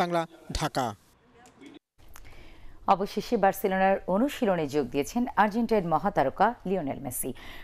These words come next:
Speaker 2: রোববার করোনা ভাইরাস পরীক্ষার ফল নেগেটিভ আসার পরই প্রস্তুতিতে যোগ দেওয়ার সিদ্ধান্ত নেন বার্সা অধিনায়ক। তবে আপাতত দলের অন্য ফুটবলারদের সঙ্গে যোগ না দিয়ে ব্যক্তিগত অনুশীলন করেছেন তিনি। বার্সেলোনার পক্ষ থেকে জানানো হয়েছে,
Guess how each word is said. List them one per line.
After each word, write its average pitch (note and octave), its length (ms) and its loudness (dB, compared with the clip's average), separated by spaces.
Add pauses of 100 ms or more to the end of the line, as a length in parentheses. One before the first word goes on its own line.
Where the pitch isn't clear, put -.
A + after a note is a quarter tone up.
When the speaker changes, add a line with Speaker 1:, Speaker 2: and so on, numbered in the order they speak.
(100)
Speaker 2:
রোববার C#4 340 6
করোনা A#3 260 4
ভাইরাস G3+ 220 4 (100)
পরীক্ষার E3+ 380 -2
ফল F3+ 180 4 (200)
নেগেটিভ D3+ 300 -4 (140)
আসার D#3 360 2 (120)
পরই G#3 240 4 (360)
প্রস্তুতিতে B3+ 560 2 (100)
যোগ G3+ 100 2 (100)
দেওয়ার D#3+ 240 2
সিদ্ধান্ত D3 340 -6
নেন F#3 200 2 (180)
বার্সা - 320 2
অধিনায়ক। B2+ 380 0
তবে A3+ 200 6 (480)
আপাতত G3 340 -2 (180)
দলের F3 260 4 (140)
অন্য G#3+ 140 2 (120)
ফুটবলারদের F3 720 2
সঙ্গে F3 280 2 (420)
যোগ C4+ 120 8 (100)
না D4 80 6
দিয়ে G#3 200 4 (100)
ব্যক্তিগত G#3+ 340 2 (100)
অনুশীলন D#3+ 340 -6
করেছেন D3+ 460 -2
তিনি। C3 200 -2 (320)
বার্সেলোনার B3 640 2
পক্ষ G3 220 -2
থেকে G3+ 260 -2
জানানো D3+ 380 0
হয়েছে, D#3+ 260 -2